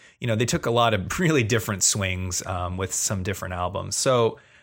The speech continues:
I would say that it holds up really well compared to other Metallica albums, because, again,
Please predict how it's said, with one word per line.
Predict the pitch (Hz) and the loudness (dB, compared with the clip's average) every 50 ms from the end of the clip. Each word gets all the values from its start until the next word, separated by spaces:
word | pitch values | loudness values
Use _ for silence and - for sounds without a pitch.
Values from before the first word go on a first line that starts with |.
| _ _ _ - | _ _ _ -2
I | 135 156 214 | 0 2 2
would | 254 294 - | 2 2 2
say | - 339 403 381 | 4 4 4 4
that | 339 - | 2 2
it | 285 240 | 2 0
holds | - 208 220 208 214 | 2 2 2 2 2
up | 226 214 180 | 2 0 0
really | 151 127 143 156 165 170 165 160 147 | 0 0 2 2 4 4 4 4 4
well | 131 127 117 107 - - - - - _ _ _ _ - | 4 4 4 2 2 0 -4 -8 -10 _ _ _ _ -4
compared | - 143 135 147 135 | 0 2 2 4 4
to | 127 120 | 4 4
other | 113 120 110 | 4 4 2
Metallica | 110 110 104 117 110 98 101 98 - | 2 2 2 2 2 2 2 2 0
albums, | 98 95 101 101 104 107 - - | 0 0 0 0 0 -2 -2 -2
because, | 147 - 196 175 165 | -2 0 0 0 0
again, | 185 175 - 240 262 254 - - 214 208 | 0 0 0 2 2 2 2 2 2 0